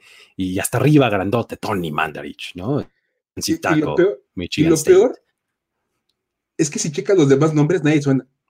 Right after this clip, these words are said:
Speaker 1: No, por supuesto que no. <laughs> Sí,
Speaker 2: Nadie,
Speaker 1: no.
Speaker 2: o sea, de verdad, nadie.
Speaker 1: Sí, no, o sea, digo, todavía el, el draft tenía doce rondas, por ejemplo, en esa época,
Speaker 2: Pero,
Speaker 1: ¿no?
Speaker 2: pero, pues, ni así, oye, no, no
Speaker 1: ¿Y
Speaker 2: le
Speaker 1: no?
Speaker 2: daban a nada.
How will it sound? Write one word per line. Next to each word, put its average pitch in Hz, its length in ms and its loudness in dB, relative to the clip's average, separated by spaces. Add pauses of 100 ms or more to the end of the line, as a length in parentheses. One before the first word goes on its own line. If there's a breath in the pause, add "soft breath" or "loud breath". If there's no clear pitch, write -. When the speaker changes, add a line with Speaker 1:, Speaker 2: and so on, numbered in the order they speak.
(180)
Speaker 1:
No, 190 240 4
por - 100 -4
supuesto - 280 -4
que 147 80 -2
no. 453 400 -2 (1200 loud breath)
<laughs> - 20 -14
Sí, 196 200 -6
Speaker 2:
Nadie, 196 320 2
Speaker 1:
no. 123 120 -2
Speaker 2:
o 147 80 -6
sea, - 120 0
de 170 160 6
verdad, 175 480 4
nadie. 175 560 -4 (440)
Speaker 1:
Sí, 175 360 -10
no, 120 220 -8
o 117 100 -12
sea, 120 160 -10
digo, 123 340 0
todavía 135 240 4
el, 127 160 -6
el 120 120 -2
draft 127 200 -2
tenía 117 240 -2
doce 110 240 -4
rondas, 117 380 -4
por - 160 -10
ejemplo, 92 440 -8
en 95 100 -10
esa 92 160 -10
época, 92 260 -4
Speaker 2:
Pero, 123 240 0
Speaker 1:
¿no? 101 240 -6 (120)
Speaker 2:
pero, 139 300 -6
pues, 127 180 -6
ni 127 120 0
así, 139 320 -4
oye, 147 280 0
no, 123 240 -4
no 139 120 2
Speaker 1:
¿Y - 20 4
Speaker 2:
le 113 60 4
Speaker 1:
no? 117 80 4
Speaker 2:
daban 190 220 -4
a 120 60 -4
nada. 135 460 -10